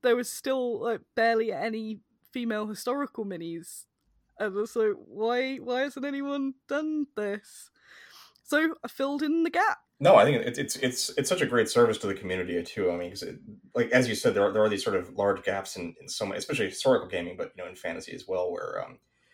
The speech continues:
Speaker 2: you know, I think really until the last decade or so, you know, nobody was really meeting that need at all, even from the major manufacturers, or doing so in a very limited or,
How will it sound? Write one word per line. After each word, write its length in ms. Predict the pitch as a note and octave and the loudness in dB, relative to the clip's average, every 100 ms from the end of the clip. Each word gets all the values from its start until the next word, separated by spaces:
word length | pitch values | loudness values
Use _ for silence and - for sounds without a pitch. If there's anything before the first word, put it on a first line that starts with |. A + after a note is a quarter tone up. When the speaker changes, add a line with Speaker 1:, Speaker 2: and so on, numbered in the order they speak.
| _ _ | _ _
Speaker 2:
you 80 | - | -8
know, 40 | - | -4
I 20 | |
think 200 | B2 A#2 | -4 2
really 200 | C3 B2+ | 4 4
until 260 | F#2+ - G2+ | 2 -2 -2
the 60 | |
last 280 | F#2+ F#2 - | 0 0 0
decade 320 | G2 G#2+ F#2+ | -2 0 -4
or 100 | F2+ | -4
so, 360 | - F2 - - | -6 -4 -6 -8
you 60 | F#2 | -8
know, 60 | |
nobody 320 | F#2+ G2 G2 | -4 -4 -4
was 140 | F#2+ F2+ | -6 -6
really 160 | F#2 F2+ | -6 -6
meeting 200 | G2 F#2+ | -6 -6
that 120 | F2 | -6
need 140 | F#2 | -6
at 80 | F2 | 0
all, 140 | G2 G2 | 0 0
even 140 | F2+ | -2
from 100 | - | -12
the 60 | E2+ | -6
major 240 | F#2 G2+ | -6 -6
manufacturers, 800 | F2 F2 - - E2 - - - | -10 -12 -8 -6 -6 -8 -10 -8
or 200 | - - | -10 -8
doing 180 | - G2 | -6 -6
so 160 | F#2 F#2 | -2 -2
in 60 | |
a 60 | F2 | 0
very 200 | F#2 F2 | -2 -2
limited 360 | F#2+ F#2 F2 F2+ | -2 -4 -4 -4
or, 180 | F2 | -6